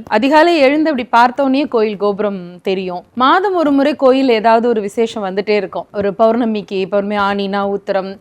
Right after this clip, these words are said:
ஆடினா பூரம், ஆஹ், வைகாசினா விசாகம், இப்படி ஒவ்வொரு மாதமும் நமக்கு சொல்லியிருக்காங்க இல்லையா?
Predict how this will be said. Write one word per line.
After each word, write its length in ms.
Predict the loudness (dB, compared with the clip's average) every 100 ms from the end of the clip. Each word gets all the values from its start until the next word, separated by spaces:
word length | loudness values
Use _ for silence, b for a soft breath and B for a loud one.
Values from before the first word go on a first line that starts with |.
| _ -4
ஆடினா 380 | -2 -2 -4 -6
பூரம், 420 | -4 0 0 -2 -6 b b b
ஆஹ், 340 | -4 -4 -4 -4
வைகாசினா 640 | 0 0 2 -2 -4 -4 -4
விசாகம், 540 | -4 -2 0 0 -2 -6
இப்படி 200 | -4 0
ஒவ்வொரு 280 | 2 2 2
மாதமும் 480 | 2 2 2 2 0
நமக்கு 400 | 0 -2 -4 -2 -2 -4 -4
சொல்லியிருக்காங்க 540 | -2 -2 -2 -6 -6
இல்லையா? 300 | -8 -4 -4